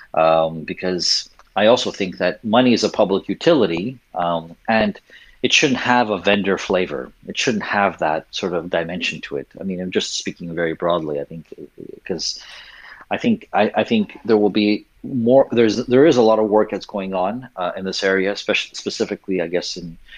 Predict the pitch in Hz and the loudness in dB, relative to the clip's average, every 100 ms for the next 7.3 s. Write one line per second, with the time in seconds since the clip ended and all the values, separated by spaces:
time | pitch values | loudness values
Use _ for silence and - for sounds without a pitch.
0 | - - - - 87 92 92 85 - 101 | -18 -18 -12 -8 -2 -2 -2 -6 -2 2
1 | 98 - 98 - 101 - 98 95 95 87 | 2 2 -6 0 -2 0 2 4 4 2
2 | 82 78 87 87 95 - 92 85 - 82 | -6 -6 -8 -4 -2 0 -2 -2 -6 -6
3 | 85 - 85 98 95 - - 90 - 85 | -6 -6 -2 0 0 -2 -6 -8 -6 -4
4 | 85 82 92 90 90 85 82 80 - 98 | -2 -4 -4 -6 -4 -4 -6 -12 -10 -10
5 | 90 82 85 78 78 95 - 85 82 85 | -10 -10 -8 -6 -4 -6 -8 -10 -10 -8
6 | - 82 85 85 87 90 82 80 82 95 | -2 0 0 -4 -2 -4 -6 -10 0 4
7 | 92 90 | 6 4